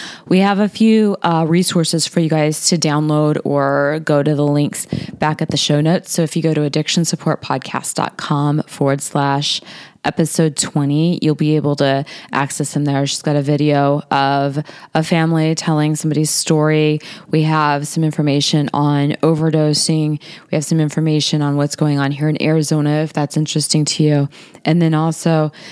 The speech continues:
there's a brochure that we've linked to that I think everyone should have, at least take a look at it. If not, print it out and talk to your kids about it if you have kids,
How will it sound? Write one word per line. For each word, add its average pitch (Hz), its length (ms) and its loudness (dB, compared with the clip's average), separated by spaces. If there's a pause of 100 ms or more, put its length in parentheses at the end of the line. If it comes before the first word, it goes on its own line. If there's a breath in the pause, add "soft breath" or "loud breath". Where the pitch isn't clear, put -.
(140 loud breath)
there's 147 500 0
a 147 80 -2
brochure 156 680 0
that 151 180 -2
we've 147 220 -2
linked 147 460 -4
to 147 380 -2
that 143 300 -2
I 151 160 0
think 160 460 -4 (520)
everyone 165 1000 -2
should - 240 -6
have, 135 580 -4
at 107 140 -4
least 175 320 -4
take 175 200 -4
a 165 40 -8
look 143 260 -6
at 147 160 0
it. 160 320 -2 (580 loud breath)
If 156 320 0
not, 147 400 -4
print 165 340 -2
it 151 140 -2
out 147 460 -4
and 147 380 -4 (240 loud breath)
talk - 240 -4
to - 100 -6
your 156 80 -2
kids 165 320 -4
about 160 240 0
it 160 100 0
if 151 160 -4
you 156 60 -2
have 139 160 -6
kids, 160 640 0